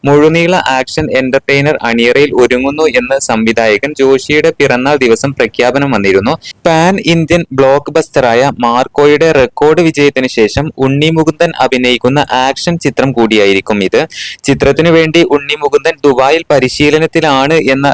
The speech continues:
റിപ്പോർട്ടുകൾ ഉണ്ടായിരുന്നു. ഉണ്ണി മുകുന്ദൻ ഫിലിംസിന്റെ ബാനറിൽ ഉണ്ണി മുകുന്ദൻ, ഐൻസ്റ്റീൻ മീഡിയയുടെ ബാനറിൽ ഐൻസ്റ്റീൻ സാക്പോൾ എന്നിവർ ചേർന്നാണ്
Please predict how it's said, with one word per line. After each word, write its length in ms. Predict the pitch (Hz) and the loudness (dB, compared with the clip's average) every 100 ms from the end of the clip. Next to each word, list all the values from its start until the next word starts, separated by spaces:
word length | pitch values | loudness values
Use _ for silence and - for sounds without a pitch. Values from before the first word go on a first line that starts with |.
| 110 | 0
റിപ്പോർട്ടുകൾ 540 | 117 - 123 139 143 127 | -2 0 0 2 2 2
ഉണ്ടായിരുന്നു. 500 | 101 95 92 104 147 - - - | 2 2 0 -2 -4 -8 -8 0
ഉണ്ണി 240 | 165 175 | 2 2
മുകുന്ദൻ 380 | 185 180 180 196 | 2 0 0 -2
ഫിലിംസിന്റെ 600 | - 175 170 180 170 170 | 0 0 0 0 0 2
ബാനറിൽ 480 | 139 123 123 131 156 | 2 0 0 -2 -2
ഉണ്ണി 340 | 135 131 143 160 | -2 0 -2 -2
മുകുന്ദൻ, 420 | 139 120 113 151 _ _ _ _ _ - | -2 -2 -2 -4 _ _ _ _ _ -4
ഐൻസ്റ്റീൻ 640 | 127 131 143 139 - 160 120 | -2 0 0 -2 -2 -2 0
മീഡിയയുടെ 560 | 135 131 135 135 156 170 - | 0 2 2 2 2 0 2
ബാനറിൽ 460 | 123 120 120 147 - 123 | 0 2 0 -2 -2 -2
ഐൻസ്റ്റീൻ 520 | 127 139 - 165 - - | -2 -2 -4 -4 -6 -6
സാക്പോൾ 580 | - 127 123 - 151 151 | 0 0 0 0 0 2
എന്നിവർ 340 | 127 123 127 - | 0 2 0 0
ചേർന്നാണ് 460 | 113 104 101 107 | 0 0 0 -2